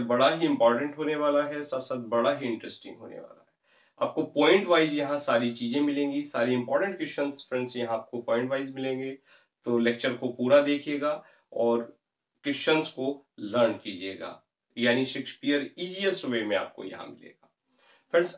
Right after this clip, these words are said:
आज के लेक्चर में हम बात करते हैं विलियम शेक्सपियर पर जो बुक्स रही हैं, डिफरेंट बुक्स रही हैं, वो बुक्स कौन कौन सी रही हैं और उन पर, उनके जो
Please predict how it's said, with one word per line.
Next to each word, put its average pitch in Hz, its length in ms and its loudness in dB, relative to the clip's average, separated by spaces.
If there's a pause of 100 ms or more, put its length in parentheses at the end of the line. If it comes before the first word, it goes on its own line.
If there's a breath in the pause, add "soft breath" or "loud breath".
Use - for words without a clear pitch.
आज 160 240 2
के 202 80 0
लेक्चर 180 280 0
में 175 120 2
हम 165 100 0
बात 135 300 2
करते 143 260 -2
हैं 143 140 -6
विलियम 135 340 0
शेक्सपियर 139 480 -6
पर 135 220 -2
जो 127 120 -4 (140)
बुक्स - 260 -4
रही 127 300 0
हैं, 117 160 0
डिफरेंट 123 460 -2
बुक्स 120 300 -2
रही 101 240 -8
हैं, - 160 -10 (480 soft breath)
वो 123 140 0
बुक्स 131 260 -2
कौन 123 280 2
कौन 131 280 2
सी 165 160 -2
रही 143 260 -2
हैं 160 220 -2 (340 loud breath)
और 117 260 4 (760)
उन 165 220 4
पर, 190 320 0
उनके 151 380 0
जो 160 120 2